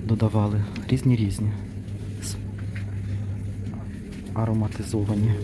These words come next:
<clears throat> Кухарик великий можна взяти. Кілограм дев'яносто п'ять гривень. Кухарики.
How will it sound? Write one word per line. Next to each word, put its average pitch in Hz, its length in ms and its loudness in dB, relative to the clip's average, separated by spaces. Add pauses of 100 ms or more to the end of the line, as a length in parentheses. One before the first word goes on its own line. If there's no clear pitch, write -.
(920)
<clears throat> - 960 4
Кухарик 113 480 0
великий 123 360 -2
можна 143 260 4
взяти. 147 380 0 (440)
Кілограм 120 380 2
дев'яносто 120 400 4
п'ять 117 180 -2
гривень. 107 380 0 (760)
Кухарики. 104 640 0